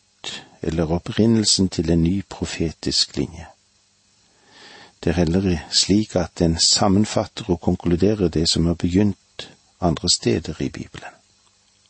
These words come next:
Det er viktig for en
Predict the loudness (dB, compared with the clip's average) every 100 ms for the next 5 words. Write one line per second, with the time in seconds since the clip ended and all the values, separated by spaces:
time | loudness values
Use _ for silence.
0 | _ _ _ -16 -16 -18 -20 -18 -20 -20
1 | _ 0 2 4 2 -2 -6 -2 0 -2
2 | -6 -4 0 2